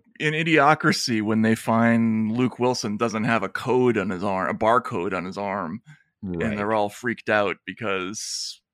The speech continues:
Speaker 1: you know, how, how come for you don't have a, a number, you know? They, they, they're all terrified 'cause they've never seen that before.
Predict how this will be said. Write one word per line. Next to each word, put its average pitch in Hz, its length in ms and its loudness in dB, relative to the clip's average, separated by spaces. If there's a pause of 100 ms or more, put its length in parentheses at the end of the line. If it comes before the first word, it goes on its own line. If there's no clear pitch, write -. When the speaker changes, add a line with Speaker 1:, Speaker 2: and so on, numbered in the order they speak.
(380)
Speaker 1:
you 101 240 -8
know, 95 180 -8 (100)
how, 170 160 4 (480)
how 156 160 6
come 156 280 2
for 139 300 2
you 131 140 0
don't 131 180 6
have 135 280 4
a, 113 220 0 (460)
a 131 80 2
number, 135 500 6 (180)
you 131 100 0
know? 117 340 4
They, 117 240 2
they, 117 680 -2 (100)
they're 123 320 0
all 135 120 2
terrified 135 520 2
'cause 117 100 -8
they've 117 120 0
never 120 220 -4
seen 131 320 -4
that 120 220 -2
before. 113 480 -6